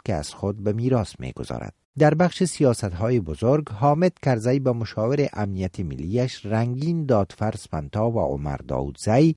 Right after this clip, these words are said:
که برای مدت مدید رئیس دفترش بود، رجوع کرده است. به نوشتهٔ مجلهٔ اتلانتیک، رنگین دادفرس پنتا یک دانشمند مهربان و به گفتهٔ خودش با گذشتهٔ انقلابی است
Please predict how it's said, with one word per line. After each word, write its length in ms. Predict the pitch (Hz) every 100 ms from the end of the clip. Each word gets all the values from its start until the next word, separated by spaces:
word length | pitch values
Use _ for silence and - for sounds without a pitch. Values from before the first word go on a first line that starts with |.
| -
که 100 | 151
برای 340 | 147 165 175
مدت 440 | 160 135 107 120 135
مدید 440 | 113 92 127 131
رئیس 320 | 107 107 -
دفترش 540 | 92 69 - 71 67 -
بود، 280 | 90 104 113
رجوع 300 | 123 143 131
کرده 260 | - - -
است. 320 | - - - _ _ _ -
به 120 | 131
نوشتهٔ 380 | 151 135 190 190
مجلهٔ 500 | 156 120 127 143 101
اتلانتیک، 520 | - 104 127 139 160 143
رنگین 460 | 139 143 151 175 160
دادفرس 600 | 127 107 - 135 131 -
پنتا 440 | 95 92 87 135
یک 260 | 156 139 127
دانشمند 580 | 143 139 - 175 165 160
مهربان 600 | 127 87 80 76 113 151
و 140 | 143
به 100 | 131
گفتهٔ 420 | 123 117 165 165
خودش 480 | 135 - 151 156 -
با 180 | 127 110
گذشتهٔ 640 | 92 87 87 - 117 117
انقلابی 640 | 95 80 - 76 71 85 143
است 180 | 156